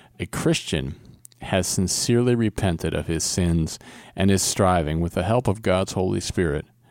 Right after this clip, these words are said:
to live by his Savior's teachings. He is seeking to do God's will in every aspect of his life as it is revealed in the Bible, and he is becoming a recipient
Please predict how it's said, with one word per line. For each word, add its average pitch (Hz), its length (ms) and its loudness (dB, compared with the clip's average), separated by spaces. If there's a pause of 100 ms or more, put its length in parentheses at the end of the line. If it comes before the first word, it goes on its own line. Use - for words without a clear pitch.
(380)
to - 120 -4
live 85 560 0
by 85 220 0
his 85 180 -2
Savior's 76 560 -4
teachings. 85 560 -8 (1160)
He 107 160 2
is 95 80 2
seeking 113 400 0
to - 80 -14
do 90 160 2
God's 82 380 0
will 87 260 0
in 85 120 -2
every 104 320 -2
aspect 92 520 -2
of 85 100 -2
his 85 140 -6
life 78 560 -4 (520)
as 101 360 2
it 110 100 2
is 113 160 2
revealed 87 480 2
in 85 80 2
the 82 80 2
Bible, 98 500 -2 (680)
and 92 160 0
he 104 160 4
is 101 140 2
becoming 87 520 -2
a 78 60 -2
recipient - 840 -4